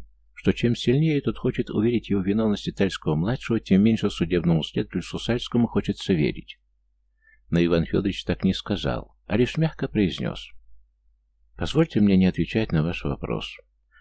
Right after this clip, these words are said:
Тем более, что наличие мотива еще не есть доказательство преступления». Внутренний оппонент молчал.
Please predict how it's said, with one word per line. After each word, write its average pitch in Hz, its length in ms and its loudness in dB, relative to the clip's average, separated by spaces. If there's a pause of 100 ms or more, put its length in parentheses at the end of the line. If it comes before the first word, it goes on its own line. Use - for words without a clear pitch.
(100)
Тем 113 180 6
более, 139 240 6
что - 180 -6
наличие 117 400 0
мотива 113 440 0
еще 95 280 2
не 92 140 4
есть 87 160 -2
доказательство 87 720 0
преступления». - 920 -6 (840)
Внутренний 110 520 4
оппонент 101 440 0
молчал. - 580 -2